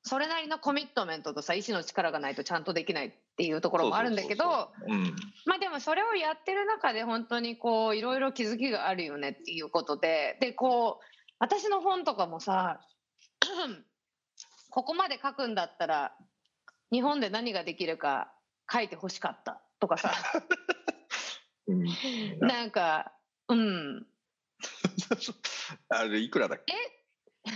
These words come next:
Speaker 1: 千五百円。
Speaker 2: 千五百円で教えてやるか、ボケって話だよな。<laughs>
Speaker 1: いや、教えたいのよ。気持ちはあるけどさ、まあ、そもそも、なんか、私がアメリカに住んでるっ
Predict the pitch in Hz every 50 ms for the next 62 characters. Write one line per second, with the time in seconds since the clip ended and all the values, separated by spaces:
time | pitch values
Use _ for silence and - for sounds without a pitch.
0 | 196 175 - _ _ - - 226 220 208 208 226 240 220 208 - 226 170 143 117
1 | - 190 - - _ - 180 - - 151 175 - - - - - 269 262 302 330
2 | 320 349 294 160 107 90 92 90 85 - - - - - - - - 104 - -
3 | - - - - 254 185 180 196 - - - 123 113 95 110 117 113 - - 147
4 | - - - - - 123 107 113 - - - 127 110 - - 98 92 104 107 -
5 | - - 190 - 262 269 - - 311 - - 320 349 415 587 - - - - -
6 | _ - - - - - - _ - - - 370 381 330 277 254 269 262 240 247
7 | 277 - 453 494 494 494 539 523 554 523 415 285 208 185 185 - - 190 196 370
8 | 403 - 440 440 415 427 440 226 - - 247 208 190 - 226 208 208 233 285 277
9 | - - - 480 539 523 466 - 294 247 220 208 190 - _ _ _ _ _ _
10 | _ _ - 262 277 277 269 - 214 185 - 240 262 - 302 285 277 262 262 214
11 | - 262 262 269 269 285 - 277 277 277 - 302 285 254 233 190 190